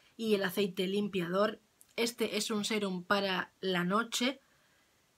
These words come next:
Eh, bueno, ya lo dice aquí, Midnight Recovery. Em, es un serum regenerador, vale. La verdad es que es una pasada, huele a lavanda,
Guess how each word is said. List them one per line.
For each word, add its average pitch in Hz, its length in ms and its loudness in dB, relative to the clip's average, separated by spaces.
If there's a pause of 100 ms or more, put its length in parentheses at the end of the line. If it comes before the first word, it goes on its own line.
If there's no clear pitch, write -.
(160)
Eh, 214 160 4
bueno, 208 160 4
ya 190 60 2
lo 196 60 2
dice 196 240 2
aquí, 220 200 -4
Midnight 196 640 0
Recovery. 214 680 0 (260)
Em, 202 680 2 (180)
es 233 180 -2
un 240 140 -2
serum 240 520 -2
regenerador, 190 1000 -2
vale. 190 380 2 (320)
La 190 100 0
verdad 202 220 4
es 226 100 -2
que 214 80 0
es 202 160 -2
una 208 320 2
pasada, 202 680 2 (220)
huele 214 460 2
a 196 100 0
lavanda, 214 680 2